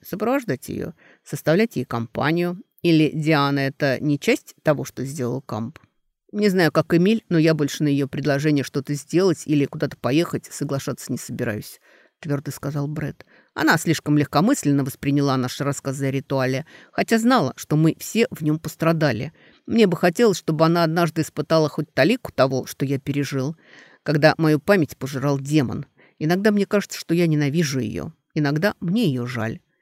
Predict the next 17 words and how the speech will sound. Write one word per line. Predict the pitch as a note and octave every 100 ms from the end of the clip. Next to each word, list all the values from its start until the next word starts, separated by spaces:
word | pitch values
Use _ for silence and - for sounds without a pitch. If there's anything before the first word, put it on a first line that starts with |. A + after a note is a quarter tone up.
| _ _ _
Ферди | D4+ D4+ C4
уже | B3
понял, | A#3+ C#4+ B3+ C#3+ -
что | - - E3
этого | B3 D4 G#3 E3
плеточника | E3 D#3 D#3+ - C3+ C#3 - -
не | G3
переубедить, | G3+ G#3 G#3 G3+ E3 C3+ - - - _ -
и | G#3+
Брэд | C#4 F#4
так | - D#4+
и | C#4+
будет | F#3+ G3 -
продолжать | - F3 F3+ F3 E3+
думать | E3 E3+ E3
о | G3
себе, | - A#3+ F3+ C#3+ A#2+